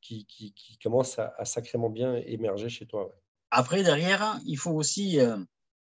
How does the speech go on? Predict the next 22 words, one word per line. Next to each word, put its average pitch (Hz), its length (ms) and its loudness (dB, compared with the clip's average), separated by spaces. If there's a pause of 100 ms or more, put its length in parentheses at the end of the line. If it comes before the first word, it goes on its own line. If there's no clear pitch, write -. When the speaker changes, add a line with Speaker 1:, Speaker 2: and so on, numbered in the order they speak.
(440)
Speaker 2:
on 127 140 2
peut 170 180 0
pousser 151 320 2
le 170 60 4
bouchon 151 320 2
beaucoup, 165 560 -2
on 143 140 0
peut 196 200 0
pousser 165 240 0
le 185 60 0
bouchon 170 240 0
loin. 185 260 2 (440)
Ça 131 160 2
veut 143 100 4
dire 156 320 4
que - 100 -2
les 151 220 4
céréales, 165 420 2
elles 139 100 2
sont 143 200 -2
trop 147 160 -4
produites 156 560 -2